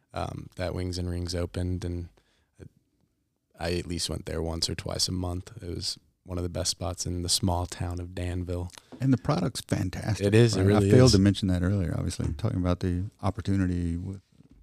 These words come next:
Speaker 2: the company for growth and Nader being a great human, but the food is fantastic.
Speaker 1: It is.
Speaker 2: I mean, at most sports bars or sports restaurants, the,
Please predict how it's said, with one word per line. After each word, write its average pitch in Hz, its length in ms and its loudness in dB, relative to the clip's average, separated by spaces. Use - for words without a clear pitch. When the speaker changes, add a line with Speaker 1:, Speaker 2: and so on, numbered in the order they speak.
Speaker 2:
the - 80 -12
company 98 320 -2
for 92 140 -8
growth 90 340 2
and 92 140 -2
Nader 92 220 0
being 92 160 -2
a 90 40 -4
great 92 240 -4
human, 98 320 -16
but 95 160 -10
the - 80 -4
food 147 180 4
is 113 140 2
fantastic. - 640 -4
Speaker 1:
It - 80 -8
is. 95 300 0
Speaker 2:
I - 20 6
mean, 95 80 4
at 101 60 2
most 123 320 4
sports - 600 0
bars 92 560 -2
or 95 120 -6
sports - 400 -6
restaurants, 92 640 -4
the, 98 160 -4